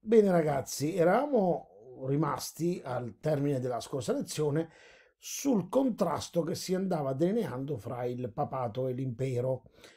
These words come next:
dopo la creazione del Sacro Romano Impero Germanico. La posizione di Ottone primo e dei suoi successori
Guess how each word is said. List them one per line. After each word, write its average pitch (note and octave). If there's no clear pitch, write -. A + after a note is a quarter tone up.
dopo C3+
la B2
creazione C#3+
del C3+
Sacro C3+
Romano C#3
Impero B2+
Germanico. A2
La E3+
posizione F#3
di B2
Ottone C#3+
primo D#3+
e B2+
dei B2
suoi D3
successori C3+